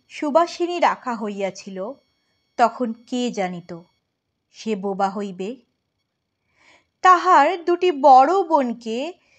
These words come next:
সুখেশিনী ও সুহাসিনী নাম দেয়া হইয়াছিল।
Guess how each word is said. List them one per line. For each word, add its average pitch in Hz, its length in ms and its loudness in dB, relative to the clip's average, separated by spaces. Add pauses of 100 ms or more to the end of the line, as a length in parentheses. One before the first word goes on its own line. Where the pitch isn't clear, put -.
(200)
সুখেশিনী 330 1160 -4 (420)
ও 226 220 -2
সুহাসিনী 254 1040 0
নাম 190 320 -2
দেয়া 190 220 -4
হইয়াছিল। 180 680 -14